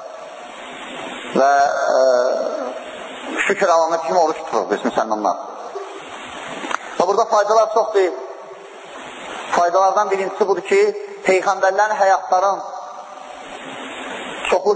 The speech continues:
qeyd olunmağı, xüsusən də Musa əleyhissalamın, onu göstərir ki, biz də olan yolla getməliyik.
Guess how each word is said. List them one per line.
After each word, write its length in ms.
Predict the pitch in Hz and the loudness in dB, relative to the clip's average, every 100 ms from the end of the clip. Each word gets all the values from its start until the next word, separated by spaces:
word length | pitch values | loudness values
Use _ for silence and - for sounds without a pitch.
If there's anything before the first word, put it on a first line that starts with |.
| 208 | 4
qeyd 160 | 190 190 | 6 4
olunmağı, 460 | 185 175 170 190 175 - - - | 4 4 4 4 2 0 -8 -6
xüsusən 340 | - 190 202 185 | 0 2 2 2
də 60 | |
Musa 220 | 185 196 196 | 0 2 2
əleyhissalamın, 680 | 190 - 185 175 180 165 - - - - - 175 | 2 2 2 4 2 0 -4 -8 -10 -10 -2 0
onu 140 | 190 185 | 2 2
göstərir 340 | 190 202 202 | 4 2 2
ki, 160 | 196 202 208 - - - - - | 0 2 2 -2 -12 -14 -4 2
biz 160 | 208 170 | 2 4
də 80 | 202 185 | 2 4
olan 240 | 180 190 | 4 2
yolla 220 | 185 185 165 | 0 0 0
getməliyik. 420 | 143 143 135 113 | 2 2 0 -2